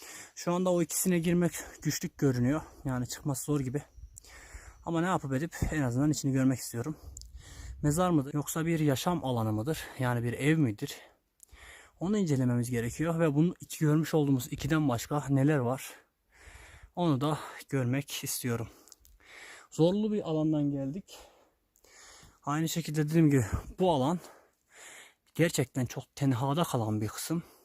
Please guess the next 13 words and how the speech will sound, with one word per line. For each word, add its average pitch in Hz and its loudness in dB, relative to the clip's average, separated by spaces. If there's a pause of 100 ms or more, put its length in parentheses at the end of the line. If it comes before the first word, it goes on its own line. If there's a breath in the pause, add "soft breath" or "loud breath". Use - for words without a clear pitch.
(580 loud breath)
Çoğu 151 -2
görüyorsunuz 143 2
zaten 127 -2
yerdeki 135 0 (180)
otların 135 0
boylarına 135 4
baktığınızda 165 2
herhangi 143 4
bir 131 4
ayak 135 0
izi 147 -2
bile 127 0
yok. 147 0